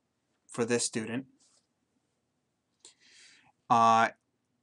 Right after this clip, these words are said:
in the proper corresponding spots. So for T one, trimester one, our comments are located here. Uh, but also notice that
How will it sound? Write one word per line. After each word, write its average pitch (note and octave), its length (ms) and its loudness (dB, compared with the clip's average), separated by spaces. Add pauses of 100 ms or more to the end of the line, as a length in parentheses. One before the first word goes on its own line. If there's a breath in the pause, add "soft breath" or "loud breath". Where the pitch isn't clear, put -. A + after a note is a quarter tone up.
(520)
in C3+ 160 2
the A#2+ 60 -2
proper B2 380 2
corresponding A#2 680 -4
spots. A#2 420 -4
So A#2 80 -12
for - 140 -20
T C3 260 -2
one, B2 440 -8 (200)
trimester A2+ 500 -8
one, A#2 260 -10 (280)
our A#2 140 0
comments C3+ 560 2
are B2 120 -2
located A#2+ 600 -4
here. A#2+ 300 -6 (1800 loud breath)
Uh, C#3+ 180 12
but C#3 160 4
also G3+ 320 4
notice C3 480 0
that B2 320 2